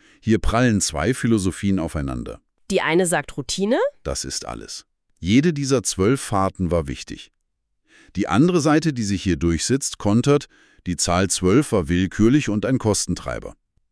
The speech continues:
Speaker 2: Okay.
Speaker 1: Wichtig sei, dass die grundlegenden Erfahrungen, einmal Autobahn, einmal Nacht, einmal Landstraße, unter professioneller Anleitung gemacht werden.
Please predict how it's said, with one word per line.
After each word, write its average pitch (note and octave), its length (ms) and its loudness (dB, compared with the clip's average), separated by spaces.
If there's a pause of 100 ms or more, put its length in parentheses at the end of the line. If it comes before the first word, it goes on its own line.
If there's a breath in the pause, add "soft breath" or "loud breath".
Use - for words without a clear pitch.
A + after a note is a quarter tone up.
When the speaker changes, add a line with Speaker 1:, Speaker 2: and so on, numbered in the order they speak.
Speaker 2:
Okay. E3+ 440 0 (240)
Speaker 1:
Wichtig G#2+ 420 0
sei, G#2 300 0 (340 soft breath)
dass - 180 -4
die D#2+ 140 -8
grundlegenden A2+ 760 2
Erfahrungen, F#2 840 -2
einmal D#2 340 -2
Autobahn, A#2 680 -2 (160)
einmal D#2 320 -2
Nacht, - 400 -4 (160)
einmal D2+ 280 -4
Landstraße, A2 720 -4 (260 soft breath)
unter F2 220 -2
professioneller G2+ 840 0
Anleitung D#2+ 480 -2
gemacht C2 380 -8
werden. A#1+ 280 -10